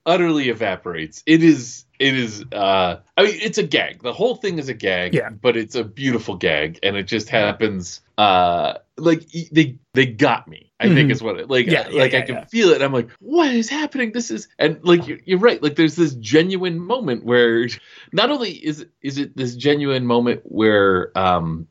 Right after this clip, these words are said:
Speaker 1: Dennis says, you know, "You give me something to move on, I move. That's all I ever asked." But also you can feel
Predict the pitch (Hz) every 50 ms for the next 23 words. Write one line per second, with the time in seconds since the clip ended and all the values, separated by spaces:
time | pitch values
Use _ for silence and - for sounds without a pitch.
0 | _ - 117 110 107 104 92 90 - - 113 98 92 - 85 85 - - 95 85
1 | 85 87 87 87 87 110 117 131 139 135 - 160 - 147 156 160 175 220 208 156
2 | 113 107 110 107 107 120 131 170 240 254 170 113 98 98 92 117 113 117 123 120
3 | 123 127 127 123 147 160 190 202 151 120 - - _ _ _ - 110 113 151 160
4 | - - _ _ - - 175 202 226 226 - - 156 135 127 117 110 104 - _
5 | - 139 156 160 160 170 147 135 - - - 185 185 190 196 185 175 160 147 147
6 | -